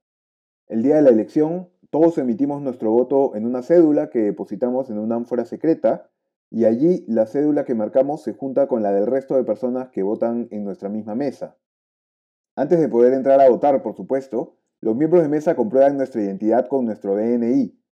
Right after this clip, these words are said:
y este es, por ejemplo, un primer filtro para que nadie pueda votar a nombre de otra persona,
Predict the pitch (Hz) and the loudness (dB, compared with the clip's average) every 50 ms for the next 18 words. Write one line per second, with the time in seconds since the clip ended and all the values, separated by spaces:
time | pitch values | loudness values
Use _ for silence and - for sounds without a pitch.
0 | _ _ _ _ _ _ - 110 117 135 156 156 156 175 170 165 - - 143 123 | _ _ _ _ _ _ -2 0 2 2 0 0 0 0 0 0 0 -2 -2 -2
1 | - 143 143 143 147 156 156 147 151 143 123 143 139 147 147 147 - 175 180 170 | -2 -4 -4 0 0 2 2 2 0 -2 -4 -4 -4 -4 -4 -4 -2 -2 -2 0
2 | 135 135 143 143 - 123 107 98 110 101 107 123 135 143 135 131 131 135 135 139 | 0 -2 -2 0 0 0 0 -2 -4 -4 -2 -2 0 0 0 0 2 4 6 8
3 | 139 131 117 104 127 123 127 123 120 120 123 123 131 131 120 104 101 104 110 - | 8 6 6 4 2 2 2 2 2 0 -2 0 2 2 2 2 0 -2 -2 -2
4 | 123 - - 104 - 156 143 123 104 87 82 | -4 -4 -6 -6 -4 -4 -4 -4 -4 -8 -12